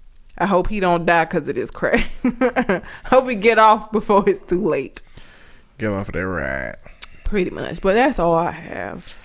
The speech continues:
Speaker 2: All right. So, Mister On Point,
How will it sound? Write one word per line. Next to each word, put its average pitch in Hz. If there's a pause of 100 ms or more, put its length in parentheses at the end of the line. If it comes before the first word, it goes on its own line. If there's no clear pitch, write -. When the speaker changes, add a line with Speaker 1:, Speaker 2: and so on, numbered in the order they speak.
(760)
Speaker 2:
All 170
right. 104 (920)
So, 147 (1900)
Mister 131
On 185
Point, 214